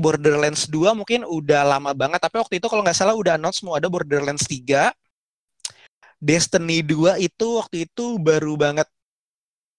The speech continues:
mulai season dua-nya, kalau nggak salah. Udah ada juga The Division punyanya Ubisoft, di mana tiga game itu adalah game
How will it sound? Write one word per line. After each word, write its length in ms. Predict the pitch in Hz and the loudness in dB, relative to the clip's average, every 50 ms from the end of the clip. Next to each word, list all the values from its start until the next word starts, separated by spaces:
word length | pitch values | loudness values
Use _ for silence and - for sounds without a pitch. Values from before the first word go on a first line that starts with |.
| _ _ _ _ _ _ _ _ _ _ _ | _ _ _ _ _ _ _ _ _ _ _
mulai 480 | - 170 165 165 165 160 156 160 156 | -8 -4 0 2 4 4 4 2 0
season 320 | - 170 156 - 180 165 156 | -2 -2 0 0 0 -2 -2
dua-nya, 560 | 151 156 160 156 151 147 139 139 147 170 214 | 0 2 4 4 4 2 0 0 0 0 0
kalau 160 | 220 196 180 | 0 0 2
nggak 160 | 170 156 151 | 2 0 0
salah. 400 | - 170 160 156 160 185 214 240 - _ _ - - - _ _ _ _ - 104 110 | 0 0 0 2 2 0 0 0 -4 _ _ -14 -14 -14 _ _ _ _ -16 -14 -8
Udah 480 | - 175 170 151 165 165 165 160 165 156 | -4 -2 2 4 4 4 4 4 2 2
ada 80 | 160 | 2
juga 560 | 160 147 143 151 107 131 196 220 226 185 - 180 | 0 2 0 0 2 4 6 6 6 4 2 0
The 80 | 156 | -2
Division 680 | 151 147 170 147 - 165 156 - - 185 185 196 214 240 | -2 -2 -2 -4 -2 -2 -2 0 2 4 2 2 2 -2
punyanya 380 | - - 190 180 175 165 160 156 | -6 -6 -4 -2 -2 0 -2 -2
Ubisoft, 800 | 156 156 151 139 143 147 - - 165 165 185 208 - - - _ - - - - - - - - - - - | -2 -4 -6 -6 -8 -6 -6 -4 -4 -4 -4 -4 -6 -10 -16 _ -20 -20 -20 -16 -14 -12 -6 -6 -6 -6 -6
di 240 | - - - 151 147 | -8 -2 -2 0 0
mana 160 | 156 165 208 | 2 2 2
tiga 300 | 180 - 202 170 160 160 | 0 0 0 2 4 4
game 260 | 156 151 160 151 151 156 | 4 4 2 0 0 -4
itu 140 | 107 233 | -2 0
adalah 320 | 233 220 156 160 196 214 185 | 2 4 4 4 4 2 0
game 320 | 156 165 196 233 240 233 | -2 -4 -4 -4 -4 -14